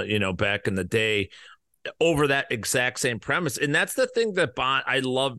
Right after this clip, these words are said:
so much hearing those stories, 'cause I think it touches a lot of people. I'm sure it identifies a lot of you out there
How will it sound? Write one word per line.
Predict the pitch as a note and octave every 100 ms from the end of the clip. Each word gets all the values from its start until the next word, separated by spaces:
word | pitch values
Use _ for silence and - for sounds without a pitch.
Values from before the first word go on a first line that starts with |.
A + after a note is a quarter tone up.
| -
so | - - C3
much | A#2+ A#2 G2+ -
hearing | A#2+
those | A#2 G#2
stories, | - A2+ A#2+ A#2 G#2
'cause | - G#2+
I | G#2+
think | C3+ C#3+
it | C3+
touches | C3 B2 - G#2+
a |
lot | G#2 G#2 A2+
of |
people. | A#2 G#2+ F2+ - -
I'm | A#2
sure | - F#3
it |
identifies | B2 C3 B2 B2+ A#2+
a | A2+
lot | A2 A2+
of | A2+
you | A#2
out | G#2+ -
there | C3+ C#3+ B2